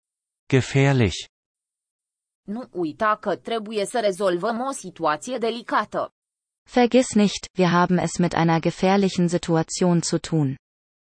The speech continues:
Speaker 2: Decedat.
Speaker 1: Tot.
Speaker 2: Antonio e decedat de mulți ani.
Speaker 3: Antonio ist seit vielen Jahren tot.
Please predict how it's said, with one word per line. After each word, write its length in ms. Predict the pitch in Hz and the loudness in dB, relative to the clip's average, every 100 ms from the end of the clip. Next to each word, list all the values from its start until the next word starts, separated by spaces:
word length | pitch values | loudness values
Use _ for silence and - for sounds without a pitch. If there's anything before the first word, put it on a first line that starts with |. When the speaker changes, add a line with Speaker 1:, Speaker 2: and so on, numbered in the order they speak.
| _ _ _ _ _ _ _ _ _ _ _ _ _ _ _ _ | _ _ _ _ _ _ _ _ _ _ _ _ _ _ _ _
Speaker 2:
Decedat. 800 | 180 247 302 269 208 165 - - _ _ _ _ _ _ | -10 -8 -6 -6 -4 -6 -8 -20 _ _ _ _ _ _
Speaker 1:
Tot. 420 | - 147 107 - - _ _ _ _ _ _ _ _ _ _ _ | 2 4 4 0 -14 _ _ _ _ _ _ _ _ _ _ _
Speaker 2:
Antonio 540 | 180 185 202 196 196 185 | -4 -4 -4 -4 -2 -2
e 100 | 185 | -2
decedat 680 | 240 302 269 220 185 - - | -4 -6 -6 -4 -4 -6 -6
de 140 | 190 | -4
mulți 380 | 175 156 170 196 | -4 -8 -8 -6
ani. 320 | 214 180 156 _ _ _ _ _ | -6 -6 -12 _ _ _ _ _
Speaker 3:
Antonio 720 | 214 214 - 247 233 196 170 | 2 2 4 6 6 6 4
ist 240 | 165 - - | 0 -4 -2
seit 220 | 165 - - | -2 -2 0
vielen 240 | 220 202 | 4 4
Jahren 380 | 180 175 170 170 | 4 4 2 0
tot. 400 | 160 165 147 - | 0 0 -2 -4